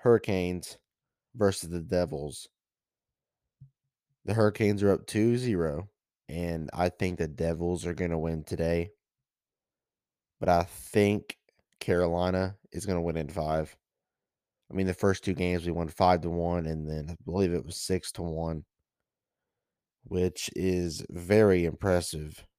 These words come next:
Very, very impressive. And although we were at home, I, I expect us to continue that type of play,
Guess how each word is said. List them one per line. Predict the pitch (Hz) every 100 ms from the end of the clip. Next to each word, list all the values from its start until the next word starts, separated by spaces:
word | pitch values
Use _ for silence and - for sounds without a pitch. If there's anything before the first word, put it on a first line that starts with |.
| -
Very, | - 127 92 87 85
very | 82 82 76
impressive. | 80 76 - 78 - 78 73 _ _ _ _ _ _ _ _ -
And | 90 87 82 -
although | 95 95
we | 92 90
were | 95 95
at | 95
home, | 95 87 90 87 - _ _ _ -
I, | 87 - -
I | 85
expect | - - 90 90
us | 82
to | -
continue | 85 80 - 101 90 85
that | 73 73 _ -
type | 92 92
of | - -
play, | 90 82 78